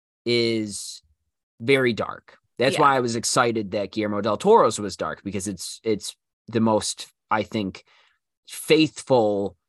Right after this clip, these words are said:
Speaker 1: to that sort of, um,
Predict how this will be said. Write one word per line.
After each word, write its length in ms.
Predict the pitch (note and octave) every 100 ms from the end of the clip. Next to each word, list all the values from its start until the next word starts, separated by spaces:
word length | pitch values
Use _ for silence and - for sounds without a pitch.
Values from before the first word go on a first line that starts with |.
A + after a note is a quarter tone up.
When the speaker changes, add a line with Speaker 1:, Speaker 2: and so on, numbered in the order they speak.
| _ _
Speaker 1:
to 600 | - B2+ A#2 A2+ G#2+ G2+ -
that 640 | G2+ G2+ A2+ A2 A2 -
sort 340 | - - A2+ G#2+
of, 440 | G2 F#2+ F#2 F2+ -
um, 480 | G2 F#2 F2 E2+